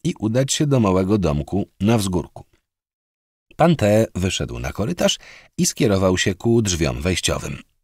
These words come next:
Spokojnie siedzący w kącie Filanc skoczył za nim. Gdy gość otworzył drzwi, pies chwycił koc w zęby, momentalnie rozebrał go z koca, a potem chwycił jędrkową kurtkę. "Możesz sobie iść",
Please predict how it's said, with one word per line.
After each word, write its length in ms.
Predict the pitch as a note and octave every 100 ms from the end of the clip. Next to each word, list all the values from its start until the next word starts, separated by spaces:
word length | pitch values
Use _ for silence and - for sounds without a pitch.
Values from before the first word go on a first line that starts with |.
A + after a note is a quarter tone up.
| _ _ _ _ _ _ -
Spokojnie 540 | - F3 G3 F#3+ C#3+
siedzący 460 | C3 G#2+ C#3+ - F2
w 60 |
kącie 340 | - C3+ - D#2+
Filanc 520 | - A#2 A2 F#2+ - _
skoczył 540 | - - D3+ - A#2+ F2
za 180 | C2
nim. 240 | - C2 - _ _ _ _ _ _ F2
Gdy 160 | F2
gość 240 | G2 C3 -
otworzył 380 | - D2 F2+
drzwi, 400 | A#2+ E3+ G#3 - _ _ _
pies 280 | F3 D#3+ -
chwycił 480 | - - F3 - F2+
koc 200 | G#2 F2+
w 60 | F2+
zęby, 360 | A2+ C#3 F3 - _ _ -
momentalnie 720 | G#3 G3+ F3+ F#3 F3 E3+ - _ -
rozebrał 640 | D3+ F3 C#3 C3 A#2 G2
go 160 | F2 D2+
z 80 |
koca, 420 | - B2+ - A3+ - _ _ _ -
a 60 |
potem 280 | A3 A3 G#3
chwycił 420 | - - F#3 F3+
jędrkową 600 | D3+ C3+ - - D#3+ E3+
kurtkę. 480 | B2 G#3 C3 - G2+ - _ _ _ _ _ _ _ _ _ _ _ -
"Możesz 380 | F2 F#2+ G2+
sobie 460 | - A2 G#2 A2+ D3
iść", 360 | - - -